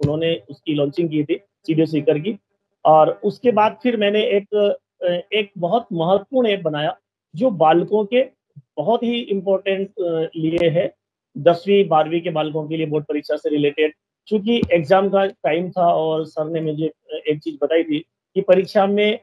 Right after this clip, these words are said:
उपयोग के लिए, बालकों के उपयोग में आए ऐसी कोई चीज बनाओ ताकि सब बच्चों को फायदा मिले।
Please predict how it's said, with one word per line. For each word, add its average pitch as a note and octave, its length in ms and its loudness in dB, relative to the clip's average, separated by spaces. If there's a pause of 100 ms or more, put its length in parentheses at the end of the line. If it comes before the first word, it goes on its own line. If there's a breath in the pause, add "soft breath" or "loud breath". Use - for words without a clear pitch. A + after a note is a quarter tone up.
उपयोग F#3 420 0
के F#3 180 -2
लिए, F#3 180 2
बालकों D#3+ 440 0
के F#3 120 -2
उपयोग E3 340 2
में F3+ 140 -4
आए E3+ 240 -2
ऐसी F#3 200 -4
कोई G#3 160 -2
चीज F#3+ 260 -2
बनाओ D#3 240 -4
ताकि F#3+ 380 -2 (320)
सब B3+ 80 4
बच्चों G3 280 2
को F3+ 80 -4
फायदा D#3+ 260 -2
मिले। C3 240 -4